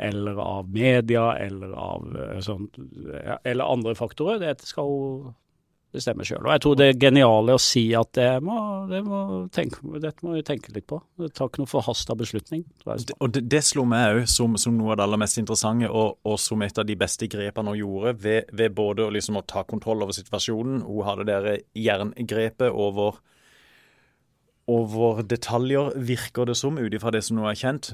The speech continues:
Speaker 2: Men i tillegg å være litt sånn avslappet og distansert til sin egen politiske framtid.
Speaker 1: Mm.
Speaker 2: Det var på en måte ikke også å klamre seg til, til makten, til posisjonen, eh, den med landsmøtet har valgt.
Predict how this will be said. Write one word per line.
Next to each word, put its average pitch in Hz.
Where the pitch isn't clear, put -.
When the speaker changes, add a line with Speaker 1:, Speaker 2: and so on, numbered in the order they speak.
Speaker 2:
Men 135
i 135
tillegg 139
å 139
være 147
litt 208
sånn 151
avslappet 120
og 110
distansert 120
til 120
sin 120
egen 110
politiske 110
framtid. 107
Speaker 1:
Mm. 117
Speaker 2:
Det 113
var 113
på 147
en 127
måte 117
ikke 120
også 120
å -
klamre 107
seg 113
til, 107
til 110
makten, 113
til 117
posisjonen, 120
eh, 104
den 127
med 131
landsmøtet 113
har 107
valgt. 135